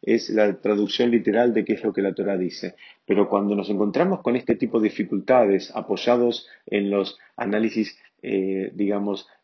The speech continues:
eh, tradicionales, como dijimos, por ejemplo, que la Torá es eterna y es aplicable en todo momento y lugar,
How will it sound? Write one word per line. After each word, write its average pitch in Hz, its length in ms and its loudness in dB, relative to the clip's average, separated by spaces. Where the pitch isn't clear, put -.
eh, 95 460 -2
tradicionales, 104 880 2
como 98 220 -2
dijimos, 117 400 2
por 98 100 2
ejemplo, 104 480 0
que 95 320 0
la 98 180 0
Torá 104 400 0
es 101 400 0
eterna 104 640 2
y 104 180 2
es - 160 0
aplicable 104 540 2
en 95 100 -2
todo 104 220 2
momento 101 400 -2
y - 20 2
lugar, 92 400 0